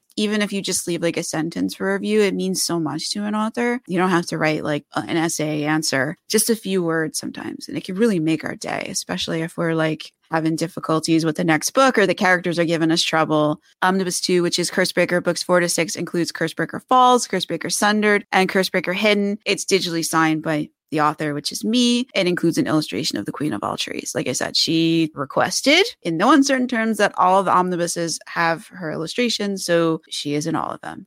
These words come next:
We don't say no to the Queen. So let's talk about the books that are part of the second omnibus, which is Cursebreaker books four to six, and the first one is Cursebreaker Falls. Sauron must face down a legendary evil with only a ragtag bunch of magical constructs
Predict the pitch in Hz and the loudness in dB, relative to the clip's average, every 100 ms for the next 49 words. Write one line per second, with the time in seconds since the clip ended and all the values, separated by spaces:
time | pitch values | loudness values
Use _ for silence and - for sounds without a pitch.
0 | - 170 226 - 254 220 214 196 185 - | -2 2 2 4 4 4 4 4 2 -2
1 | 123 104 107 _ - - 165 151 151 151 | -4 -6 -10 _ -14 -8 -6 -4 -4 -2
2 | 190 208 240 226 208 196 196 190 175 - | -2 0 0 2 0 2 0 0 -2 -2
3 | 226 - 143 196 254 277 269 269 269 262 | -2 -2 0 2 2 2 2 2 4 4
4 | 269 285 294 202 180 - 180 - 160 160 | 4 4 4 0 -2 -4 -4 -4 -6 -4
5 | 165 - 160 147 - 165 190 - - 160 | -6 -4 -4 -4 -4 -4 -6 -10 -6 -2
6 | 156 151 156 156 156 - 156 156 156 - | -2 -4 -6 -6 -6 -2 -2 -2 -4 -4
7 | 156 160 - - 175 - 160 165 - 107 | -4 -4 -8 -6 -4 -2 -2 -4 -4 -4
8 | - - - - _ - - 190 208 220 | -4 -6 -8 -12 _ -8 2 4 4 2
9 | 214 - 214 214 - 190 175 175 190 220 | -2 2 2 2 2 2 2 2 2 2
10 | 214 202 202 190 185 175 170 - - 180 | 4 4 2 2 0 0 -2 -4 -6 -4
11 | - 190 190 180 170 180 202 - 196 190 | -2 0 0 0 2 2 0 0 0 0
12 | 185 180 180 175 180 175 190 202 190 175 | -2 -2 -4 -2 2 2 0 -4 -2 -2
13 | 170 - 160 | -2 -4 -6